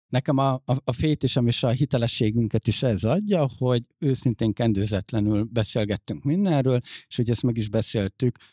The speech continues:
mikor, ö, meglettetek invitálva, hogy árbevételek, célok, helyzetetek, terveitek, mindenről őszintén tudunk beszélgetni. És alapvetően ügyvezetők és, és tulajdonosok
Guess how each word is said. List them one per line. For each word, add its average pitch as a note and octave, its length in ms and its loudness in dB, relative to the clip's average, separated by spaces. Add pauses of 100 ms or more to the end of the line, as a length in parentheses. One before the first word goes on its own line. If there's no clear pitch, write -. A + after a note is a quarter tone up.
(140)
mikor, A2 320 0
ö, G#2 200 2
meglettetek G#2+ 680 -2
invitálva, A2+ 720 2
hogy G2+ 180 2
árbevételek, A2+ 880 0
célok, A2 720 0
helyzetetek, G#2+ 920 -2 (440)
terveitek, A2+ 580 0
mindenről G#2+ 600 2
őszintén G#2 520 0
tudunk G2 320 0
beszélgetni. B2+ 680 0 (480)
És C3 560 0 (280)
alapvetően C#3+ 1040 2
ügyvezetők C3+ 800 0
és, A#2+ 240 0
és - 160 -4
tulajdonosok G#2 1080 0